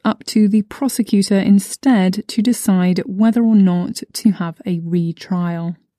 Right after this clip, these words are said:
Great. So, now that we've listened to the way a trial takes place in the Crown Court, let's look at some key vocabulary. I want to point out the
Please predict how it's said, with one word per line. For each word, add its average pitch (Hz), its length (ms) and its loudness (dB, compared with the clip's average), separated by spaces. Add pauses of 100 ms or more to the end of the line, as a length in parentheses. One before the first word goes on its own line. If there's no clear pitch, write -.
(760)
Great. 175 680 0
So, 175 360 -2 (120)
now 240 180 4
that 254 80 2
we've 208 240 2
listened 185 640 0
to 202 160 0
the 180 140 0
way 180 420 2
a 196 100 -4
trial 170 440 -6
takes - 320 -8
place - 420 -6 (100)
in 302 140 0
the 185 80 2
Crown 175 380 -4
Court, 196 560 -2 (480)
let's 285 200 -4
look 208 280 2
at 196 180 0
some 214 300 4
key 185 440 0
vocabulary. 180 920 0 (560)
I 269 60 4
want 294 220 6
to 269 60 -6
point 233 400 4
out 190 300 0
the 196 300 2